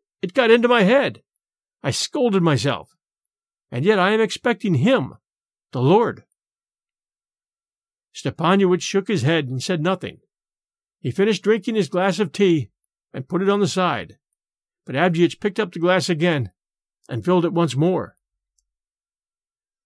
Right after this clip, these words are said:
"Drink some more for your good health. You see,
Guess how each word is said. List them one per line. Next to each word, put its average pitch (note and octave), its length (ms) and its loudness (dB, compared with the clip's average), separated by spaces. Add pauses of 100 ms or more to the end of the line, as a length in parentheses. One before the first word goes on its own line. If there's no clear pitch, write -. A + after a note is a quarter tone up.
(200)
"Drink B3 200 4
some C#4 160 2
more C4 240 4
for B2+ 140 0
your D3+ 140 2
good F3+ 200 6
health. - 360 0 (260)
You C#3+ 120 -6
see, A3 360 -4